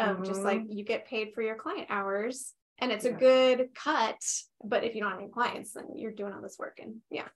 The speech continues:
Speaker 2: Yeah. Which is actually in California, right, is legal,
Speaker 1: Mm-hmm.
Speaker 2: right? Which is, I think, the thing that's such a crazy piece, as in, I, I think it's actually in both, in both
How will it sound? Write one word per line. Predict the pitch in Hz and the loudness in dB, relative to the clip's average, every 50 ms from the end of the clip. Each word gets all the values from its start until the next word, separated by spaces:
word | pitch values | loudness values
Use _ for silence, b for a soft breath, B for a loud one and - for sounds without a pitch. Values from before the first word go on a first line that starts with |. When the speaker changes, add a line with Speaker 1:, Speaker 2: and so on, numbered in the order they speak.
| _ _ | _ _
Speaker 2:
Yeah. | - 208 202 180 - - | 2 2 4 4 4 6
Which | 214 269 277 302 | 6 6 6 6
is | 302 269 233 220 | 4 4 2 2
actually | - 226 233 254 247 - 254 247 | 6 6 6 6 6 4 4 4
in | 226 196 185 | 4 4 4
California, | - 202 196 185 180 - - 311 285 208 180 180 190 | 4 6 6 6 6 4 2 2 2 4 2 2 0
right, | 190 190 175 170 170 170 190 233 - - - _ _ | 0 2 4 4 4 4 4 2 -2 -6 -12 _ _
is | 196 185 - | -4 -2 -2
legal, | 202 214 302 392 339 220 175 - - - - - - - 269 | 4 8 8 10 10 8 6 4 4 2 0 0 -4 -4 -4
Speaker 1:
Mm-hmm. | 247 226 254 - 220 | -2 -2 -2 -2 2
Speaker 2:
right? | 214 202 214 226 | 6 6 6 8
Which | 226 254 254 277 | 6 6 4 4
is, | 269 247 | 6 8
I | 262 226 | 8 8
think, | 247 254 269 269 254 | 8 6 4 2 2
the | 269 262 | 2 2
thing | - 233 233 233 226 | 4 6 6 6 6
that's | 214 202 196 - | 6 4 4 2
such | - 208 202 202 - - | 2 2 2 2 2 0
a | 196 185 | -2 -2
crazy | - - - 190 185 196 185 190 185 170 | 0 0 2 2 4 2 2 0 -2 -2
piece, | 175 - 226 220 196 190 - - | -2 -2 0 2 2 0 2 0
as | 185 185 175 180 | 0 0 2 2
in, | 190 185 185 180 180 - - | 2 2 2 0 -4 -8 -2
I, | - 196 190 190 196 - - | 2 2 2 2 2 0 -2
I | 208 | -2
think | 214 233 247 277 285 | 0 0 0 0 0
it's | 269 - | 0 2
actually | 208 196 196 - - 190 185 | 2 2 0 0 -4 -4 -4
in | 175 170 | -4 -4
both, | 165 170 180 185 190 190 - _ _ _ _ _ _ _ _ _ _ _ _ _ _ _ - | -4 0 2 2 2 2 -2 _ _ _ _ _ _ _ _ _ _ _ _ _ _ _ -2
in | 196 196 | 0 4
both | 202 220 247 269 262 - | 6 6 6 6 4 0